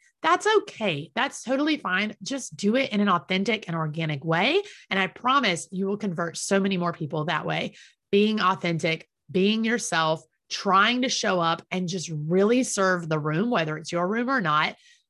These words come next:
that is going to convert way more people to your offers, to your services as followers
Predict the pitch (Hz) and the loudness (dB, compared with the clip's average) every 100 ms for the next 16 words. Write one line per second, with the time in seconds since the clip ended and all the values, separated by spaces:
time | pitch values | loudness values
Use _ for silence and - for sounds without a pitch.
0 | _ 170 202 240 277 214 233 208 202 190 | _ 0 2 2 0 -2 -6 -4 -6 -4
1 | 170 170 180 185 214 226 220 185 165 170 | -2 -2 -2 -4 -4 -4 -6 -6 0 0
2 | 196 - 220 233 233 170 165 160 165 - | 0 -2 0 2 2 2 0 0 -4 -2
3 | 247 254 262 - 165 156 151 160 - - | 0 0 0 -2 -4 -4 -2 -2 -2 -2
4 | 190 220 214 180 165 165 160 151 156 | 2 2 0 2 4 4 2 0 -2